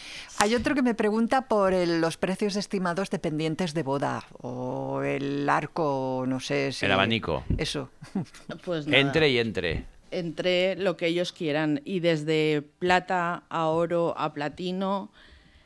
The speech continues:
Speaker 3: de circonitas, brillantes, piedras naturales de color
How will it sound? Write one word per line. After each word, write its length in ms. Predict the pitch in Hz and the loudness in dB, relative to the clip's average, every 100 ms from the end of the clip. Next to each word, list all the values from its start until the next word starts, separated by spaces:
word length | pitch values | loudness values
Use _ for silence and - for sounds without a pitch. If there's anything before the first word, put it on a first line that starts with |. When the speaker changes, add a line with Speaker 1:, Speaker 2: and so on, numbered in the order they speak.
| _ _ | _ _
Speaker 3:
de 240 | 185 185 | -2 -2
circonitas, 840 | 175 202 160 170 165 175 165 175 170 | 0 -4 -4 -2 -2 -2 0 0 0
brillantes, 840 | 170 165 156 156 156 170 160 - - _ _ - | -2 -4 -2 -2 -2 -2 -4 -6 -16 _ _ -2
piedras 380 | 175 160 151 | 2 4 2
naturales 540 | 165 147 143 139 143 147 | 2 0 0 0 0 -2
de 120 | 147 | -4
color 600 | - 135 139 160 170 170 | -6 -4 -2 0 0 -2